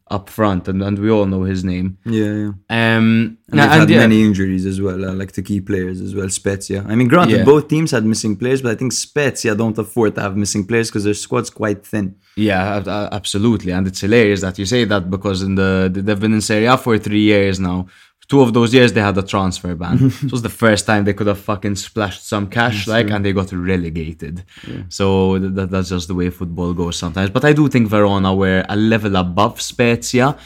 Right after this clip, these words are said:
Speaker 1: um, in this game. Then you look at during the league, I think that Spezia were a bit more street smart than Verona,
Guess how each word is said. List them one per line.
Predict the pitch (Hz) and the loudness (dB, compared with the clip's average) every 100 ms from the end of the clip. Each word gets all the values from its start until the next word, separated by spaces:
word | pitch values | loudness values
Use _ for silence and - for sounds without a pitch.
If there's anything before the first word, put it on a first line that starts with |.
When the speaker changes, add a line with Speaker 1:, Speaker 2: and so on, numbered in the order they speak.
| - _ | -20 _
Speaker 1:
um, | - 98 98 101 98 101 - | -2 0 2 2 0 0 4
in | 151 143 | 6 8
this | 135 107 | 8 6
game. | 110 117 131 165 - _ - | 6 6 6 4 0 _ 2
Then | 127 135 | 6 8
you | 117 | 8
look | 113 117 | 4 4
at | 110 101 - 139 | 4 2 -4 -4
during | 113 110 110 104 | 0 2 4 2
the | 107 | 4
league, | 143 151 117 | 6 6 6
I | 101 101 | 2 2
think | 131 110 | 2 2
that | 107 - - 98 98 - | 0 -4 -18 -16 -14 -8
Spezia | - - 123 113 120 107 | -2 4 4 4 2 4
were | 104 | 2
a | 104 | 2
bit | 104 | 0
more | 113 107 | 0 0
street | 98 - 127 123 | 0 -2 0 0
smart | - 135 127 123 | 0 4 4 2
than | 107 95 | 0 0
Verona, | 101 113 113 113 113 | 2 4 4 2 0